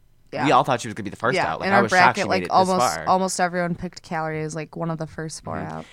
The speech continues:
Speaker 2: Except Valerie. Valerie, this is a shout out to you. Um, you had her going to your top four.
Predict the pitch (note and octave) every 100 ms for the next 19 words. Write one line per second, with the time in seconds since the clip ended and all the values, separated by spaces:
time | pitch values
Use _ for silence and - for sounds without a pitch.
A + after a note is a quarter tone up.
0 | - B2+ - E3+ B2+ B2 A#2 G#2 G2 G2+
1 | F#2 G#2 G#2+ - C3 G#2+ G#2 - F#2 F#2
2 | G2 A#2+ C#3+ G2 F2+ F2 G#2 B2 A2+ A2
3 | A2 G#2 G#2 F#2+ F#2+ - G2+ F#2+ - F#2+
4 | F#2+ G#2+ B2